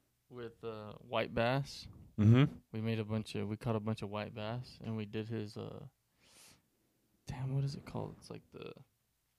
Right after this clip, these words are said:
Speaker 1: buffalo, the buffalo sauce, like, buff-,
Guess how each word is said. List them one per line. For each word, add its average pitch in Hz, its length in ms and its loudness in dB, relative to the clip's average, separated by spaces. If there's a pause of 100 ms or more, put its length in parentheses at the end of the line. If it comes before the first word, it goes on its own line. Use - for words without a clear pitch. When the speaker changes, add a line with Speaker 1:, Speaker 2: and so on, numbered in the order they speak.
(580)
Speaker 1:
buffalo, 113 640 4 (1200)
the 117 120 -8
buffalo 123 560 -6
sauce, 117 500 -6
like, 107 260 -2 (100)
buff-, 110 260 2